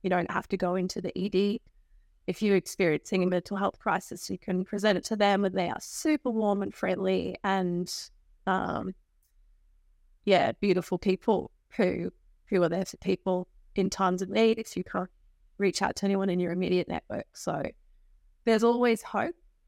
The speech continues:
always, always. And if you can't feel that within yourself, then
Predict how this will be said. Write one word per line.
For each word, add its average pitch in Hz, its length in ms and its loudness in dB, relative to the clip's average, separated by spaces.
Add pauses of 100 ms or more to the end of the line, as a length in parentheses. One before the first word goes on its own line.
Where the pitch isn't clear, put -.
(160)
always, 208 480 0
always. 233 800 -4 (120)
And 190 140 4
if - 180 -4
you - 60 -2
can't 202 460 -2 (200)
feel 202 400 -2
that 185 180 0
within 180 280 -4
yourself, - 640 -4 (600)
then 170 440 2